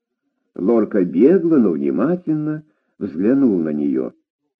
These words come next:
«У вас, наверное, и одежды целая куча. А на что мне куча одежды?» равнодушно спросила она и засмеялась. «Думаете, я жадная? Совсем нет.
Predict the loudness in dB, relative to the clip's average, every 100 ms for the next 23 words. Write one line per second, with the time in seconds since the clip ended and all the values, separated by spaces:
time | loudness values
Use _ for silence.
0 | _ -2 0 0 0 2 4 6 6 6
1 | 4 4 6 6 4 2 2 2 0 2
2 | 2 2 0 0 -2 2 0 0 _ _
3 | _ _ 0 2 2 2 6 6 6 2
4 | 2 0 0 -2 0 0 0 0 -2 -2
5 | -6 _ _ -6 2 4 4 4 2 2
6 | -2 0 -4 -2 0 0 0 0 -2 -2
7 | -4 _ _ 4 4 4 0 0 2 2
8 | 0 -6 -8 _ _ _ -8 4 6 8
9 | 6 4 4 4 4 0 0 0 0 0
10 | 0 -2 -8 _ _ 0 0 0 0 0
11 | 0 0 0 -2